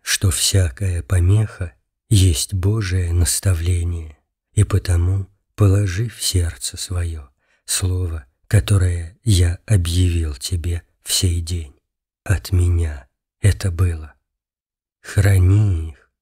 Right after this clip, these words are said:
знай и помни, всегда, где бы ты ни была, что всякое жало притупится, когда ты научишься во всём видеть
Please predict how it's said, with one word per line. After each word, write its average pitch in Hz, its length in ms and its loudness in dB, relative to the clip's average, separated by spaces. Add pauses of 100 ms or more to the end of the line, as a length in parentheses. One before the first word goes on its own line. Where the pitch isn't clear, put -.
знай 107 540 4
и 98 40 0
помни, 85 600 -4 (420)
всегда, 92 720 -4 (220)
где 104 300 4
бы 104 140 2
ты - 160 -2
ни 87 140 2
была, 87 460 -4 (380)
что - 300 -6
всякое 95 840 -4
жало 87 500 -6 (300)
притупится, 90 920 -2 (360)
когда 90 360 0
ты - 140 -4
научишься 87 880 -2 (360)
во 90 200 2
всём 101 480 -4
видеть 82 540 -14